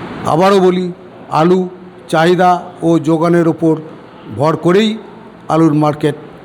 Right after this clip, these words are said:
হওয়া উচিত। সেখানে কোনো জায়গায় যদি আলুর কোয়ালিটি খারাপ থাকে, সেখানে যদি কম দামে বিক্রি করে,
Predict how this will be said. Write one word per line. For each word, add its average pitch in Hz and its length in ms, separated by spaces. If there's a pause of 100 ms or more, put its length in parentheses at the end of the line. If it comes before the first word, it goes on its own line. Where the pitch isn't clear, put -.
(120)
হওয়া 147 160
উচিত। 143 380 (1040)
সেখানে 170 520 (1040)
কোনো 196 220
জায়গায় 185 300
যদি 170 240
আলুর 170 300
কোয়ালিটি 165 340
খারাপ 165 320
থাকে, 151 220
সেখানে 160 280
যদি 160 200
কম 170 240
দামে 165 240
বিক্রি 151 300
করে, 139 240